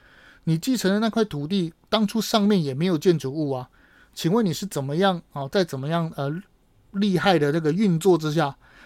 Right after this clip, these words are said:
在阳明山国家公园能盖这么大一间，又刚好能跟文化大学签约收租的？你到现在也还没有讲啊，就跟柯文哲买农地一样啊，这都是一般人民做不到的事情啊，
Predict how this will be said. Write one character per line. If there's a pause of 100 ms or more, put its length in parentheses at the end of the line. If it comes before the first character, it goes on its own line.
在
阳
明
山
国
家
公
园
能
盖
这
么
大
一
间， (560)
又
刚
好
能
跟
文
化
大
学
签
约
收
租
的？ (460)
你
到
现
在
也
还
没
有
讲
啊， (640)
就
跟
柯
文
哲
买
农
地
一
样
啊， (320)
这
都
是
一
般
人
民
做
不
到
的
事
情
啊，